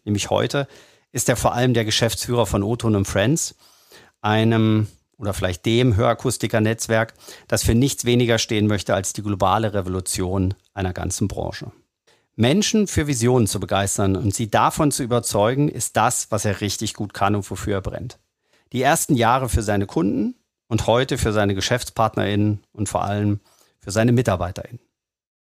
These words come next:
Und damit sage ich herzlich willkommen im Podcast. Ich freue mich riesig, dass du heute da bist und, äh,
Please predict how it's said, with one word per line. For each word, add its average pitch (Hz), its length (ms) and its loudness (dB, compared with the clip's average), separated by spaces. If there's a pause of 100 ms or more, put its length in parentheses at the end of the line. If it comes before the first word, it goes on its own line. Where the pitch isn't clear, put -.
(420)
Und 113 120 2
damit 160 200 4
sage 151 140 4
ich 123 80 -2
herzlich 151 240 0
willkommen 139 260 2
im 113 80 0
Podcast. 175 640 0 (320)
Ich - 120 -10
freue 127 120 2
mich 110 160 2
riesig, 202 580 2 (760)
dass 113 160 0
du 110 120 2
heute 120 220 0
da 113 220 2
bist 147 340 -2 (560)
und, 120 460 2
äh, 107 420 4